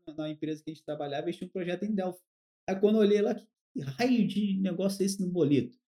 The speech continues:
Eu acostumado a fazer tudo na mão, tudo na unha, eu olhei, "O que é isso aqui?" Aí eu vi um monte de componente, "Que negócio é esse que esses caras tão colocando?" Aí eu vi, "Rapaz, negócio tão fácil de trabalhar, assim, já, já, já,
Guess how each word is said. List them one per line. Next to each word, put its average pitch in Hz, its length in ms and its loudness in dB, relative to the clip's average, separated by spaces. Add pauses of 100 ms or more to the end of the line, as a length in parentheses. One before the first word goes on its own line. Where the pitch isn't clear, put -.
(320)
Eu 165 100 -2
acostumado 196 540 2
a - 20 -12
fazer 165 220 2
tudo 170 180 -4
na 202 120 2
mão, 180 400 4
tudo 147 160 -4
na 175 180 0
unha, 208 140 0
eu 226 80 -4
olhei, 294 140 -4
"O - 40 -14 (260)
que 320 60 -2
é 311 40 4
isso - 140 -2
aqui?" 131 360 -6 (880)
Aí 196 60 8
eu 190 40 6
vi 214 100 2
um 240 60 4
monte 233 240 2
de 220 80 -2
componente, 214 680 0
"Que 240 240 -8
negócio 214 460 -4
é 214 60 0
esse 214 220 -4
que - 60 -6
esses - 200 -6
caras 196 240 -4
tão 202 140 0
colocando?" 190 640 0 (320)
Aí 202 100 4
eu 214 60 8
vi, 220 140 6
"Rapaz, 262 420 0
negócio 208 320 2
tão 277 140 2
fácil 226 420 0
de 196 80 -4
trabalhar, 202 460 2
assim, 208 200 0
já, 196 140 4
já, 185 500 2
já, 185 120 4